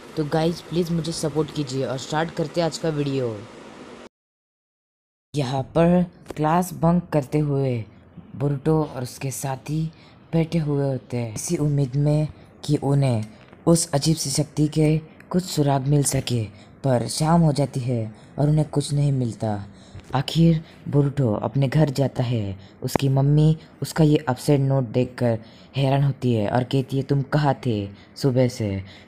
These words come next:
फिर वो बोरुटो के टीचर से, मतलब शिनो सेंसे से मिलती है और उसकी शिकायत करती है, पर बोरुटो तो कुछ और ही कह देता है और वहाँ से निकल जाता है। और शिकाडाई और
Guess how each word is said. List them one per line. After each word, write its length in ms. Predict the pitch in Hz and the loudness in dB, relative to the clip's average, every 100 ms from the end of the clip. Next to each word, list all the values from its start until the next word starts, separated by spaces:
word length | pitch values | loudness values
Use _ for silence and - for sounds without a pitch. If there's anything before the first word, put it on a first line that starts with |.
| - | -2
फिर 360 | 147 117 104 - - | 2 2 0 -10 -12
वो 340 | 127 151 151 156 - - | 2 4 6 2 -4 -12
बोरुटो 420 | 113 143 127 120 123 | -2 2 2 0 -2
के 300 | - 110 101 - - - | 0 -2 -2 -8 -18 -2
टीचर 300 | 147 143 156 | 0 4 2
से, 420 | 147 131 117 104 - - | 2 0 0 -2 -10 -6
मतलब 420 | 127 131 120 110 104 | -2 0 2 2 0
शिनो 300 | - 139 147 | 0 2 2
सेंसे 300 | 147 135 139 | 2 0 0
से 100 | 135 | 0
मिलती 360 | 127 107 123 | 0 0 0
है 300 | 117 107 95 101 - - | 0 0 -4 -8 -20 -4
और 220 | 127 135 | 2 2
उसकी 600 | 131 127 - - 131 123 110 - - - | 2 -4 -6 -2 2 4 2 -8 -20 -16
शिकायत 440 | - - 143 139 - | -6 0 4 4 2
करती 300 | 131 - 123 | -2 0 -2
है, 240 | 117 101 | 0 0
पर 320 | 95 - 123 | -4 2 2
बोरुटो 600 | 113 131 139 135 151 147 156 - - | 2 2 2 4 4 4 2 -8 -8
तो 60 | 127 | -2
कुछ 220 | 147 - | -2 0
और 220 | 127 139 | 2 4
ही 80 | 143 | 2
कह 200 | 135 135 | 2 0
देता 280 | 117 120 127 | 0 -2 0
है 200 | 120 107 | 0 2
और 140 | 117 | 2
वहाँ 140 | 127 135 | 2 0
से 140 | 131 | 0
निकल 260 | 127 135 127 | -2 0 2
जाता 320 | 123 - 131 | 2 0 -2
है। 340 | 117 101 95 - - - - - | 0 -2 -4 -8 -20 -20 -4 2
और 320 | 127 113 107 - - - - | 6 6 4 -6 -20 -20 -12
शिकाडाई 640 | - 131 143 139 139 135 143 - - - | -6 2 4 6 4 4 -2 -10 -8 2
और 240 | 120 117 | 4 2